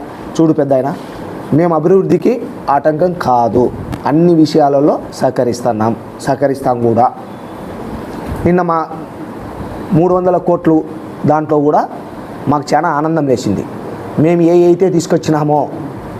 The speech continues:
అయ్యే అదే వర్కులే రివ్యూ మీటింగ్ పెట్టి దాన్నే మళ్ళీ మేము కంటిన్యూ అవుతున్నామని చెప్పడం, కొన్నారెడ్డి అన్న కూడా సంతోషంగా చెప్తానా,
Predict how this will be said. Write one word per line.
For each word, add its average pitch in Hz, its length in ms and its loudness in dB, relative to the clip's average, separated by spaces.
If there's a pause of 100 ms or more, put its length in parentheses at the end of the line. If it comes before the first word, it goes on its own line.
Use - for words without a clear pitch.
(100)
అయ్యే 160 420 4 (560)
అదే 165 240 4
వర్కులే 175 580 2 (640)
రివ్యూ 180 320 4
మీటింగ్ 175 380 2
పెట్టి 156 500 2 (760)
దాన్నే 190 480 2 (920)
మళ్ళీ 170 180 4
మేము 165 400 2
కంటిన్యూ 196 320 4
అవుతున్నామని 170 560 2
చెప్పడం, 202 340 0 (680)
కొన్నారెడ్డి 170 460 2
అన్న 175 120 2
కూడా 170 340 2 (1120)
సంతోషంగా 175 840 2 (1400)
చెప్తానా, 165 440 0